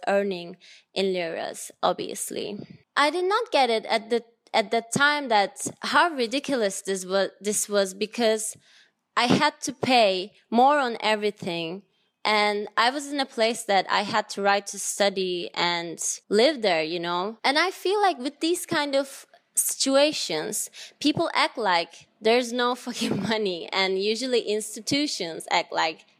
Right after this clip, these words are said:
there is nothing like that, you know,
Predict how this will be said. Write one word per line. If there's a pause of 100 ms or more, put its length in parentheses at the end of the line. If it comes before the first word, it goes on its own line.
(100)
there
is (1080)
nothing
like
that,
you
know,